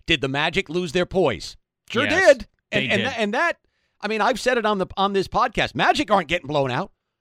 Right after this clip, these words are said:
Speaker 1: There's no way this team, w-, with as much resolve as they have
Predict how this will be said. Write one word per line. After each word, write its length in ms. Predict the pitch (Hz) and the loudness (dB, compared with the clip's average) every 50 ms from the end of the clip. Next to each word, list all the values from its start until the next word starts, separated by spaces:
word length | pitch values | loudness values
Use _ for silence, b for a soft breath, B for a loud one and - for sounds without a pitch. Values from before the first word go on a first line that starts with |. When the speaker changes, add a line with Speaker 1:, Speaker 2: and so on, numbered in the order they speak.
| _ | _
Speaker 1:
There's 200 | - 330 359 233 | -2 -2 -2 0
no 260 | 196 254 285 311 339 311 | 0 2 2 2 4 4
way 280 | 277 294 311 311 247 | 4 2 2 2 2
this 180 | 190 214 262 - | 0 -2 -4 -6
team, 440 | - - 262 277 254 240 226 220 220 - | -6 -8 -6 -4 -4 -4 -4 -6 -6 -8
w-, 180 | 175 170 190 170 | -8 -10 -6 -4
with 140 | 170 190 185 | -2 -2 -2
as 160 | 175 143 123 | -4 -4 -4
much 240 | 185 269 269 - - | -4 -4 -6 -4 -6
resolve 640 | 196 202 165 123 110 220 247 226 196 190 185 180 170 - | -6 -4 -4 -2 0 0 0 0 0 0 0 -2 -2 -2
as 240 | - 170 170 165 143 | -2 0 0 0 0
they 200 | 113 185 240 269 | 0 -2 -2 -2
have 440 | 208 160 214 214 202 160 117 104 - | -2 -4 -2 -2 -2 -2 -4 -4 -8